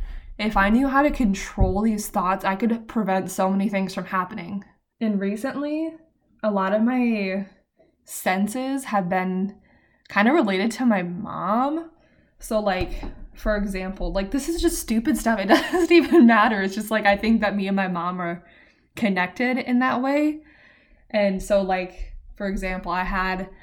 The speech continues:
this really, really bad teacher when I was in community college, and my mom works with him because they,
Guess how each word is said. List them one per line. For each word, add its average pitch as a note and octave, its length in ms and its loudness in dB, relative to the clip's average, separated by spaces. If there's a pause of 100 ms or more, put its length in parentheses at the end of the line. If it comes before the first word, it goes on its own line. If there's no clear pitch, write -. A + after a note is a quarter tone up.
(200)
this G3 200 -4
really, G3+ 380 0
really G#3+ 280 0
bad G3 300 2
teacher F#3 460 -6
when F#3+ 120 -4
I F3+ 60 -2
was F3+ 120 -4
in F3 80 -4
community F3+ 320 -4
college, F3 360 -2
and F#3 80 -2
my F3 80 -2
mom F3 260 -2
works G3 240 -2
with - 100 -20
him F3 160 -6
because E3+ 420 -8 (640)
they, E3+ 440 -2